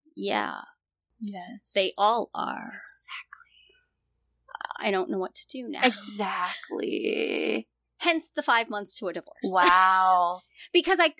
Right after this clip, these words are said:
Speaker 1: I literally couldn't make sense of it anymore. I was like, "I don't know what to do." And the, the sad part is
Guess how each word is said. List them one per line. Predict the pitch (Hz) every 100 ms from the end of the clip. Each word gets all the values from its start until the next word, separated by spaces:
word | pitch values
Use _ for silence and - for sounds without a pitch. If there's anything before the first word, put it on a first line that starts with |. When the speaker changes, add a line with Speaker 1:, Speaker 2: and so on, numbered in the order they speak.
| 269
Speaker 1:
I | 277
literally | 269 277 269 262
couldn't | 254 233
make | 196
sense | - 170 -
of | 160
it |
anymore. | 160 - - - - -
I | 170
was | 175
like, | 175 -
"I | 165 180
don't | 180
know | 180
what | 175
to | 180
do." | 185 165 - - -
And | 294 285
the, | 277 -
the | 285
sad | - - 302 453 440 -
part | 220 190
is | 180 165 175